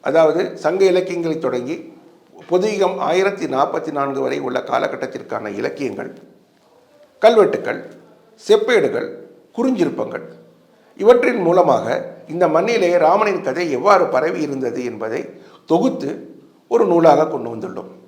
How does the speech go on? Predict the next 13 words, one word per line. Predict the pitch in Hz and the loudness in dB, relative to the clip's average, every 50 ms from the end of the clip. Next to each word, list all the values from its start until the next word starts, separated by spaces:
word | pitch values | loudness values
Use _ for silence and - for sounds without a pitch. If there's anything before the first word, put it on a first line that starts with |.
| _ _ _ _ _ _ _ _ _ _ _ _ _ _ _ _ _ _ _ _ _ _ _ _ _ | _ _ _ _ _ _ _ _ _ _ _ _ _ _ _ _ _ _ _ _ _ _ _ _ _
இந்த | - 185 220 233 220 | -8 0 6 6 8
மண் | 180 165 180 220 240 240 254 262 - - - - - | 8 8 6 6 4 2 0 -2 -4 -8 -14 -16 -12
ராமனின் | - 120 143 185 226 - 247 202 180 175 170 156 | 0 4 6 8 8 8 6 4 2 2 0 -2
மண். | 123 104 101 - - - - - - _ _ _ _ _ _ _ _ _ _ _ _ _ _ _ _ _ _ _ _ _ _ _ _ - | -4 -4 -6 -8 -12 -16 -20 -20 -20 _ _ _ _ _ _ _ _ _ _ _ _ _ _ _ _ _ _ _ _ _ _ _ _ -6
இந்த | - 180 180 | 2 4 6
இரண்டாயிரம் | 156 151 175 202 214 220 220 226 226 220 208 190 175 | 6 8 6 6 8 10 10 12 12 10 8 8 6
ஆண்டுகளும் | 175 202 202 202 196 180 180 175 165 165 170 160 165 165 160 165 - - - | 4 4 4 2 4 4 4 4 4 2 2 2 0 -2 -4 -8 -12 -12 -2
ராமனை | - 139 160 185 185 180 175 185 180 | 2 4 4 4 4 4 2 2 0
இந்த | 160 147 143 120 | -2 -2 -4 -4
மண் | 127 156 165 160 | -4 -4 -4 -2
கொண்டாடி | - 120 131 165 170 151 135 | -4 -2 2 2 2 2 0
இருக்கிறது. | 113 101 - - - - 98 - - - - _ _ _ _ _ _ _ _ _ _ _ _ _ _ _ _ _ _ - | -2 -6 -10 -12 -14 -16 -16 -18 -18 -20 -20 _ _ _ _ _ _ _ _ _ _ _ _ _ _ _ _ _ _ -6
அவற்றில் | - - 143 202 240 240 233 226 240 254 - - - - - - | -4 0 2 2 2 2 0 -4 -6 -6 -8 -10 -14 -20 -20 -20